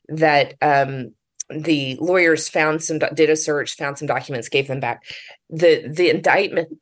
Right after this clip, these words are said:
excuse me, the indictment does not cover those documents. The indictment is focused on the documents that, for one reason or another, remained at Mar-a-Lago, um, a-, and, uh, were later found after the F B I searched. So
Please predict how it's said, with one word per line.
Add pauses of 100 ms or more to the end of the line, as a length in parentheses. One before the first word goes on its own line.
(340)
excuse
me,
the
indictment
does
not
cover
those
documents.
The
indictment
is
focused
on
the
documents (400)
that,
for
one
reason
or
another, (280)
remained
at
Mar-a-Lago,
um,
a-,
and, (140)
uh,
were
later
found
after
the
F
B
I
searched.
So